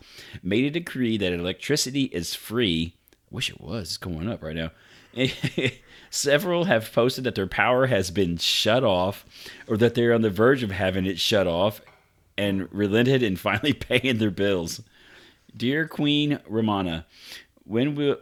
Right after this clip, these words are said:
when will the service company stop shutting off our services for non-payment?" <laughs> one follower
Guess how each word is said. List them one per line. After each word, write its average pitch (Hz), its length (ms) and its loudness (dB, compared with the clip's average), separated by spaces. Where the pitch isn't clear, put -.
when 139 220 2
will 151 100 0
the 127 80 0
service 139 320 -2
company 95 320 -4
stop 117 280 -6
shutting 123 360 -2
off 120 200 -2
our 117 120 0
services 110 540 -2
for 110 140 -2
non-payment?" 110 840 2
<laughs> - 40 -20
one 98 260 0
follower 92 560 -2